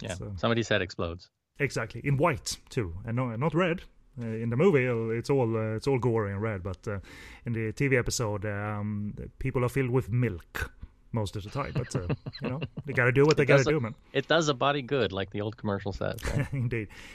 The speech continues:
Speaker 2: So, uh, it, it's gonna be fun to sort of look back on Fist of the North Star, because, uh, I, I enjoy the movie, and I'm, uh, slowly but surely working my way through the T V series, uh, that's, uh, was produced, uh, at the same time, really. They, they, they did the movie as they were producing the T V series, I think, or during a small break.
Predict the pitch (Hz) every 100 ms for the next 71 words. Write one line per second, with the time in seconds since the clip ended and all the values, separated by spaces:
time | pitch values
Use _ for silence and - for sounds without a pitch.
0 | - 139 147 156 151 165 139 160 - 202
1 | 175 156 135 123 110 - 110 101 95 -
2 | 131 104 - - 127 120 107 98 - -
3 | - 127 123 120 117 117 135 143 139 139
4 | 117 107 98 98 - - 139 120 110 104
5 | 104 107 104 101 104 95 131 117 110 -
6 | 110 101 101 95 104 101 98 95 - 104
7 | 98 95 - - - - _ 127 - 127
8 | 104 92 - - - - - - - -
9 | - - 143 - - 110 107 123 - -
10 | - 107 98 - - 104 101 101 _ _
11 | - - 123 127 127 - 85 73 110 -
12 | _ 127 110 113 110 123 127 120 113 113
13 | 113 107 120 113 110 123 117 120 113 120
14 | 113 120 - 135 123 - 127 120 107 101
15 | 110 104 101 - 117 - 113 101 - -